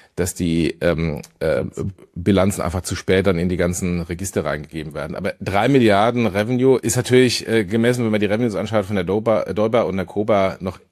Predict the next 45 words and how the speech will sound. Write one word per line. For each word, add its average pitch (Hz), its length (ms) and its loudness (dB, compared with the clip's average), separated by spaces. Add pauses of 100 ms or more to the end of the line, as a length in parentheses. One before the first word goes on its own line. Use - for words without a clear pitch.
immer 107 360 2
wahnsinnig 95 540 0
gering. 101 400 -4 (440)
Aber 156 500 2 (240)
es 123 180 -2
ist - 240 -2
eine 120 320 4 (140)
Riesenzahl, 147 1000 0 (360)
ähm, 120 460 2 (280)
nicht 120 220 2
Erträ-, 98 380 -4
nicht - 320 -14
Revenue, 71 320 -8
ich - 160 -16 (180)
we-, - 180 -4
wechsle 85 280 -4
heute 73 100 -6
schon 78 140 -6
wieder. 76 260 -2
Es - 160 -4
sind - 300 -6
diesmal, 107 480 2 (240)
doch, 143 120 2
es 107 40 -6
sind 117 100 2
Erträge, 101 300 2
es 80 60 -6
sind 90 100 -4
Revenues. 76 480 -6
Entschuldigung, 80 420 -8
ja, - 220 -6
ich - 160 -20
bin, 85 320 -4 (120)
es - 120 -12
ist - 60 -8
noch 90 120 2
zu - 120 -8
früh, - 160 -4
ich 73 40 -4
habe 78 120 -8
noch - 100 -14
keinen - 100 -6
Kaffee. - 240 -8 (580)
Ähm, 123 340 2 (920)
ist, - 340 0